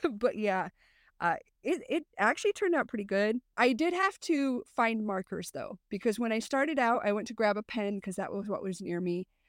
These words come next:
And little me was like, "No, pens are stupid. I hate pens." And so I had to get markers 'cause markers are fucking awesome. I don't know why, but little me is obsessed with markers,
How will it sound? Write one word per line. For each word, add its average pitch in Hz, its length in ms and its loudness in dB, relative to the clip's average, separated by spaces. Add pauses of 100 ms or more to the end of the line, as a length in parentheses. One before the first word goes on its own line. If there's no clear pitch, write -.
(240)
And 196 260 0
little 220 180 2
me 202 260 -2
was 180 180 -4
like, 175 220 -2
"No, 240 380 4 (440)
pens 175 260 0
are 180 40 -4
stupid. - 580 0 (120)
I 208 60 -2
hate 220 300 0
pens." 69 520 -2
And 180 140 0
so 196 80 0
I 185 40 4
had 202 100 4
to 202 60 0
get - 100 -2
markers 185 460 0
'cause - 200 -6
markers 185 420 0
are 185 60 -2
fucking 175 440 -6
awesome. - 480 -4
I 190 80 2
don't 220 140 6
know 233 100 4
why, 180 280 4
but - 160 -4
little 202 200 2
me 185 120 2
is 185 120 2
obsessed 175 400 -4
with 185 120 -6
markers, - 520 -10